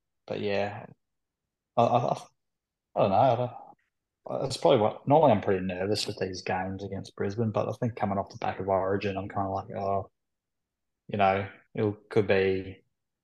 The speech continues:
eight points like that, or it could be, you know, a, a, like,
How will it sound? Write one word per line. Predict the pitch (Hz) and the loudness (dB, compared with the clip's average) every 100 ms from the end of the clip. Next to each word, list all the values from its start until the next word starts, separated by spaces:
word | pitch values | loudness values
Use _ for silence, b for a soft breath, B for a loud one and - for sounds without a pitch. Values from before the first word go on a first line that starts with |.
| _ _ _ - | _ _ _ -4
eight | 98 - _ _ _ _ _ _ _ _ _ - | -2 -2 _ _ _ _ _ _ _ _ _ -8
points | 98 95 - | -6 -4 0
like | - | 0
that, | 104 107 - | 0 -2 -2
or | 110 101 | -2 -2
it | |
could | 104 98 | -2 -4
be, | 92 98 101 101 - _ _ _ _ _ _ _ _ _ _ _ _ - | -2 -2 -4 -6 -16 _ _ _ _ _ _ _ _ _ _ _ _ -10
you | 95 | -6
know, | 95 95 - _ _ - _ _ _ _ _ 123 | -6 -6 -18 _ _ -20 _ _ _ _ _ -4
a, | 113 - - | -4 -6 0
a, | 107 95 - - _ _ | 2 2 -2 -18 _ _
like, | 117 101 | -6 -6